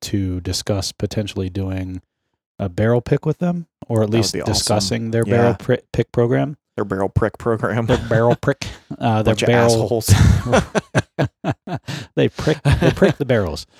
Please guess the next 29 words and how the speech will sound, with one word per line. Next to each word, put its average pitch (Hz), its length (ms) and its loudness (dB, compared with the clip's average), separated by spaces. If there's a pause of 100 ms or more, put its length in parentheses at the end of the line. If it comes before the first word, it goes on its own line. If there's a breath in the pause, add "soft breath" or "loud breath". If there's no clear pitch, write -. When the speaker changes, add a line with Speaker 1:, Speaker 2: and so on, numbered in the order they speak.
(340 loud breath)
Speaker 1:
and 110 140 -6
send 123 180 -2
you 110 80 2
a 101 40 0
sample. 95 420 -8 (320)
Uh, 123 300 0
the 113 180 -6
barrel 113 540 0 (200)
pick - 320 -2 (180)
program. 95 580 -2 (220)
Um, 101 460 -2
so - 160 0
that 117 180 0
might 113 180 -4
be 110 120 0
two 127 260 0
barrel 104 280 0
picks - 260 -6
we 98 80 -2
have 95 180 -4
coming 90 240 -6
up 95 160 -8 (100)
Speaker 2:
That - 120 -10
would 95 60 -6
be 95 120 -4
Speaker 1:
soon. 98 60 -6
Speaker 2:
great. 98 500 -8 (160)
Speaker 1:
Um, 95 500 -6 (500)
w-, 113 120 -8